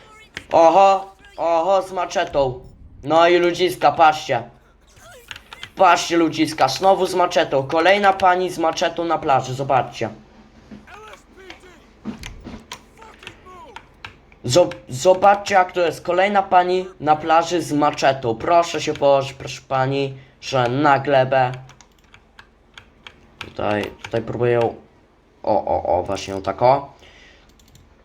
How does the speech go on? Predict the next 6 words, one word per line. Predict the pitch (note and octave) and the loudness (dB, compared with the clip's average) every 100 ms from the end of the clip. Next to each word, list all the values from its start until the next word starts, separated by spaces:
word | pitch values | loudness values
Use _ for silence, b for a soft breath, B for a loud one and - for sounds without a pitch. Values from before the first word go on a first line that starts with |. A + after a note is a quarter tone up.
| _ - - - - - | _ -20 -16 -16 -14 -4
No | B2+ | 0
i | C#3 | 4
dobra, | D3+ C#3+ B2 G#2+ | 4 4 0 -2
dobra. | A#2 A#2+ A2 G2 - - _ | 0 -2 -2 -6 -6 -20 _
Poczeka | G#2 C#3+ C3 C3 | -4 0 2 0
pani. | B2+ A#2+ B2 C3 C3 | 0 0 0 -4 -6